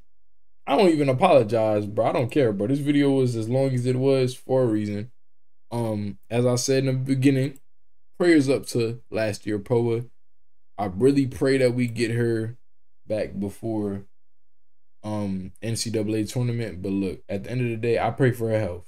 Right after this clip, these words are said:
You feel what I'm saying? I want her to be completely healthy, whether that we get her before the tournament, whether we get her, you know, whenever we get her is when we get her. If it's next season, it's next season. But I pray for her. Pray she gets all good.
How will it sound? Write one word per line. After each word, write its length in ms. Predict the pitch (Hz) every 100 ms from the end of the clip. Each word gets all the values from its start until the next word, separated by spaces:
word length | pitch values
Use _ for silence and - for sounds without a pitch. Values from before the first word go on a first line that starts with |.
| -
You 80 | 107
feel 140 | 98 104
what 80 |
I'm 60 | 101
saying? 200 | - 104
I 60 | 101
want 220 | 107 113
her 100 | 107
to 80 | 98
be 320 | 107 110 - - - -
completely 380 | 90 127 123 120
healthy, 360 | 131 127 127
whether 260 | 110 107 101
that 300 | 113 107 - -
we 140 | 139
get 220 | 139 147 143
her 160 | 135
before 380 | 127 127 127 139
the 80 | 127
tournament, 440 | - 139 135 127
whether 220 | 110 113
we 140 | 110 110
get 200 | 120 120
her, 160 | 117
you 160 | 113 120
know, 80 | 107
whenever 240 | 120 156
we 120 | 151
get 180 | 143 147
her 80 | 143
is 200 | 139 120
when 140 | 110
we 80 | 117
get 220 | 113 127
her. 240 | 127 127 - - - - - - -
If 140 | 95 95
it's 100 | 98
next 240 | 117 120
season, 280 | 123 113 104
it's 100 | 101
next 260 | 95 90
season. 380 | - 85 - -
But 260 | - 85 71 - - - - - - -
I 60 | - -
pray 140 | 147 139
for 220 | 135 127
her. 300 | 131 127 127 - - - -
Pray 140 | 110 87
she 200 | - 98
gets 240 | 90 85
all 220 | 82 92
good. 540 | 87 139 160 151 143